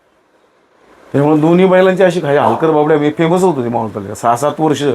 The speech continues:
त्यांनी नंबर हा सोडलाच नाही कधी. नुसताच नंबर म्हणजे सेपरेट वारी. दोन सेकंदनी, तीन सेकंदनी आतमध्ये यायचे.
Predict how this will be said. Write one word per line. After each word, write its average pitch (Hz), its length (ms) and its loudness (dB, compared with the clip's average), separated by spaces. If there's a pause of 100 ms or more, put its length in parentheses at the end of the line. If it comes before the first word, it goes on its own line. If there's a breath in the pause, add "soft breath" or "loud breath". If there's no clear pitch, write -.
(1080)
त्यांनी 143 220 2
नंबर 160 320 2
हा 170 100 2
सोडलाच 151 420 0
नाही 143 140 -2
कधी. 110 180 -10 (1900)
नुसताच 156 400 0
नंबर 196 260 0
म्हणजे 196 260 2
सेपरेट 208 360 0
वारी. 123 220 0 (420)
दोन 156 220 -2
सेकंदनी, 160 440 -6
तीन 170 220 -4
सेकंदनी 156 360 0
आतमध्ये 135 340 -2
यायचे. 110 240 -2